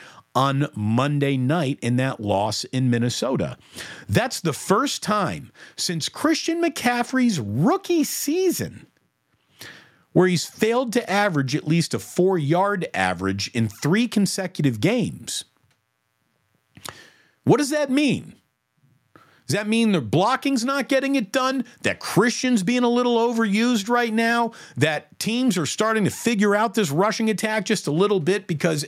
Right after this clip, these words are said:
every team in football is trying to mirror the forty-niners rushing attack, and what used to be sort of some signature of their own is now common throughout football, and the league is starting to catch up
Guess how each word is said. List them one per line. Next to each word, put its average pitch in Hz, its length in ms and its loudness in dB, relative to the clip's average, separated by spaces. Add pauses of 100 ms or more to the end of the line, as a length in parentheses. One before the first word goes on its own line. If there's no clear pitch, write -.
(120)
every 202 280 0
team 202 240 -2
in 160 100 2
football 202 440 2
is 170 100 -2
trying 175 300 0
to 131 80 2
mirror 185 720 2 (400)
the 165 80 4
forty-niners 208 720 2
rushing 190 400 0
attack, 196 400 0
and 175 100 0
what 139 120 -2
used 170 320 0
to 175 60 -4
be 190 320 0 (260)
sort 185 320 -2
of 156 180 0 (160)
some 139 240 -4
signature 196 960 0
of 160 220 0
their 139 280 2
own 190 440 4
is 139 240 0
now 147 180 2
common 190 580 0
throughout 165 380 0
football, 196 720 0 (460)
and 151 340 2
the 113 80 4
league 175 380 2
is 175 80 0
starting 170 260 0
to 120 60 0
catch - 340 0
up 185 260 0